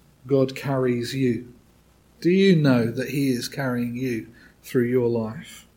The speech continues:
It's been four weeks since the last time we heard from our long-suffering friend,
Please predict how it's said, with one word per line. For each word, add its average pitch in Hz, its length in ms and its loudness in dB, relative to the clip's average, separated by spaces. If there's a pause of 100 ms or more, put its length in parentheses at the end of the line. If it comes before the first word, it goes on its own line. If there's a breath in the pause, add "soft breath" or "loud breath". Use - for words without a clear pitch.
(2000 loud breath)
It's 196 140 6
been 214 240 8
four 220 320 12
weeks - 540 6
since 175 220 4
the 175 100 8
last 170 260 6
time 165 220 6
we 160 140 6
heard 160 360 10
from 156 240 2
our 151 160 6
long-suffering 156 760 6
friend, 151 520 0